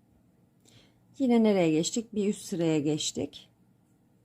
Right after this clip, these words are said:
Yani şuna bir diyelim, ikinci sıramıza. Hemen köşeler bittikten sonraki yanındaki boşluğa batıyorum. Bir.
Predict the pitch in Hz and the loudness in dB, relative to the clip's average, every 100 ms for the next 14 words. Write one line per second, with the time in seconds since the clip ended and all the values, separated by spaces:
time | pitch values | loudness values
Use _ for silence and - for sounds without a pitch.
0 | _ _ _ _ _ _ _ _ _ _ | _ _ _ _ _ _ _ _ _ _
1 | _ _ _ _ _ _ - 180 160 160 | _ _ _ _ _ _ -10 -4 -2 0
2 | 196 - 185 180 175 185 160 156 147 208 | -2 -4 -2 -2 2 0 0 0 -2 -2
3 | 190 - 175 160 165 175 147 143 - 180 | -4 -4 -6 -6 -8 -6 -4 -4 -4 -4
4 | 226 214 202 190 170 190 175 190 170 165 | 0 2 2 0 -2 -6 -6 -4 -2 0
5 | 165 165 160 - 170 - 156 156 160 147 | 0 -2 -8 -8 -12 -6 -6 -4 -6 -6
6 | 147 - 160 147 139 143 156 165 160 - | -6 -6 -6 -4 -4 -8 -8 -8 -8 -6
7 | 165 160 160 - 175 175 180 202 _ _ | -2 -2 -4 -4 -4 -2 -2 -6 _ _
8 | _ _ _ _ _ _ _ _ _ _ | _ _ _ _ _ _ _ _ _ _
9 | _ _ - 160 160 208 - | _ _ -6 -2 0 -2 -6